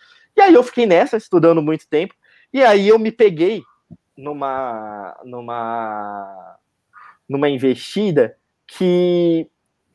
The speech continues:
eu não tava mais estudando pro Tribunal de Contas, eu tava virando tipo um concurseiro,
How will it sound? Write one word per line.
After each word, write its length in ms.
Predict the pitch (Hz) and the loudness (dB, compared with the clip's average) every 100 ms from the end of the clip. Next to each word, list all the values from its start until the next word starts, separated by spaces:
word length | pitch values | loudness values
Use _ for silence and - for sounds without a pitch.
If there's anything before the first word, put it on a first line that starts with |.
| - _ _ _ _ | -20 _ _ _ _
eu 100 | 175 | 0
não 120 | 208 220 | 2 2
tava 180 | 220 | 0
mais 160 | 214 185 | 0 -6
estudando 400 | - 143 143 135 | -6 -8 -8 -8
pro 120 | 127 | -10
Tribunal 340 | 127 123 127 120 | -12 -10 -10 -10
de 80 | |
Contas, 260 | - 120 113 | -10 -12 -8
eu 80 | 123 | -2
tava 160 | 170 | 0
virando 300 | 180 190 202 | 2 0 0
tipo 260 | - 208 240 | -6 -8 -6
um 60 | 214 | 0
concurseiro, 760 | 233 220 226 - 202 165 - | 0 0 -2 2 4 2 -4